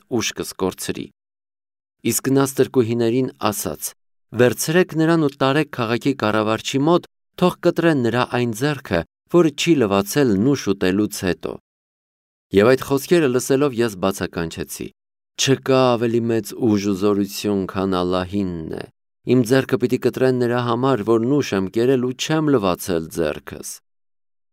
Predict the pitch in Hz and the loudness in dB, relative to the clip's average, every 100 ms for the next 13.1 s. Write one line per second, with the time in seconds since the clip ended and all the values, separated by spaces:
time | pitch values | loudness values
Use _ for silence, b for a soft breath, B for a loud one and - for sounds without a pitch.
0 | _ - 95 - - 101 104 98 107 131 | _ 0 0 0 -2 0 2 0 2 0
1 | 127 101 101 104 98 127 131 107 85 82 | 0 0 0 0 -2 -2 0 0 0 0
2 | 98 95 98 90 - 71 - _ _ _ | -2 -4 -4 -4 -8 -10 -14 _ _ _
3 | - 170 185 - - 135 127 139 113 - | 0 2 2 -4 0 0 2 0 -2 -4
4 | _ _ 180 196 185 175 180 175 190 - | _ _ 0 2 0 0 0 2 0 2
5 | 92 - 98 92 98 92 90 92 90 85 | 0 2 0 2 0 0 -2 -2 -2 -2
6 | 87 - 98 92 85 76 - _ _ _ | -6 -6 -6 -4 -4 -6 -8 _ _ _
7 | _ _ 87 98 - 117 104 95 95 - | _ _ 0 0 2 0 2 2 0 -2
8 | 85 82 - - - - _ _ _ - | -4 -2 -2 -4 -12 -20 _ _ _ 2
9 | 131 127 135 117 101 101 104 131 - _ | 6 6 4 2 0 0 0 0 -2 _
10 | _ 147 151 - - 151 147 139 139 156 | _ 0 0 0 -2 0 2 0 2 0
11 | 143 131 110 147 107 104 113 117 113 120 | 0 -4 0 0 2 0 0 -2 0 0
12 | 131 104 95 - 117 101 65 82 - - | -2 -2 -4 0 0 0 -4 -8 -6 -8
13 | - | -8